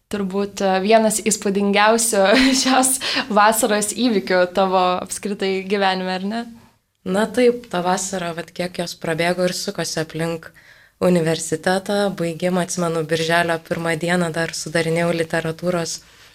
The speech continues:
Speaker 2: mm, sąrašą, kad galėčiau išsiųsti ir pateikti savo darbą. Ir, e,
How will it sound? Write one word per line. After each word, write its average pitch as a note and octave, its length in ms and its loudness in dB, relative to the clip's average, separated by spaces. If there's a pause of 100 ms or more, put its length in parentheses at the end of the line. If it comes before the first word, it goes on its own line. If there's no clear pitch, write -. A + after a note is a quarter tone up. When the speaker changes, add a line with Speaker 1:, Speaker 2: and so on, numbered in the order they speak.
Speaker 2:
mm, E3 220 2
sąrašą, F#3 600 0
kad F3+ 200 -6
galėčiau F3+ 400 0
išsiųsti F#3 460 -4
ir F#3 40 -8
pateikti F#3 480 -2
savo F3+ 300 -2
darbą. F#3 420 -2 (760)
Ir, E3 380 2
e, E3 380 2